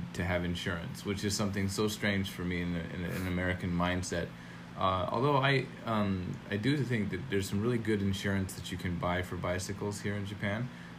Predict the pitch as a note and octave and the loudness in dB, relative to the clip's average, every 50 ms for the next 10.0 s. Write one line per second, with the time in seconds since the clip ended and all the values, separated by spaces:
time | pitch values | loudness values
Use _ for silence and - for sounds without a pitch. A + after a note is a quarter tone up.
0 | - - - F#2 F2+ F2+ - A2 G#2+ G#2 G2+ F#2+ F#2+ - F#2+ F2+ F2+ F2 E2+ F2+ | -6 -2 -2 0 0 0 0 2 2 2 2 2 0 0 0 0 0 2 2 2
1 | F2 F2 E2+ - - - - - - - - G2 F#2 F2 - F#2+ F2+ E2+ E2+ - | 2 2 2 -2 -8 -14 -14 -14 -12 -8 -4 -4 -2 -2 -2 -4 -4 -4 -6 -6
2 | - - - - - G2+ G2+ G#2 G2+ G2+ G2 F#2+ - - G2 F#2 F2 - F#2+ F2 | -8 -10 -8 -6 -4 -2 2 2 2 2 2 2 2 2 2 2 2 0 -2 -2
3 | F2 F2 - - - - - - - - - - - - - - - - - - | -2 -4 -4 -10 -12 -14 -14 -14 -14 -14 -14 -14 -14 -14 -14 -14 -14 -14 -14 -14
4 | - - - - F2+ E2+ E2 D#2+ E2+ F2 - - G#2+ G#2+ G2 G2 F#2 F2 E2+ - | -14 -10 -4 -2 0 0 0 0 -2 -2 2 4 4 6 6 4 4 2 2 0
5 | - F2+ F2+ F#2 F2+ F2 - - F#2+ D#2+ D#2+ D#2+ - - - - - - - - | 0 0 2 2 2 0 0 0 -2 -2 -2 -2 -6 -10 -14 -14 -14 -10 -6 -4
6 | E2 D#2+ D#2+ D#2+ D#2 D#2 D#2 - - - - F#2 F2 E2 E2 - F2+ F2 F2 F#2+ | -4 -2 -2 -2 -2 -2 -4 -4 -6 -4 -2 -2 0 0 0 2 2 4 4 4
7 | F2+ F2+ F2 E2+ E2 E2+ F2 F2 F2 - - F2+ F2 F2 E2+ E2+ E2 D#2+ D#2+ D2+ | 4 4 4 4 4 4 4 4 2 2 0 0 2 2 4 2 2 0 -2 -2
8 | D2 D2 E2 E2 E2+ E2 - F2+ D#2+ D2+ C#2+ - - F2+ F2 E2 E2+ F2 F2 E2+ | -2 2 2 4 4 2 0 -2 -2 -2 -2 -2 0 2 2 2 4 2 2 2
9 | E2 D2+ C#2+ E2+ E2+ E2 E2 E2+ F2 E2+ E2 D#2 - F2 E2 D#2+ - E2+ D#2+ D#2 | 0 -2 0 0 0 0 0 0 -2 -4 -4 -4 -4 -4 -4 -4 -4 -4 -4 -6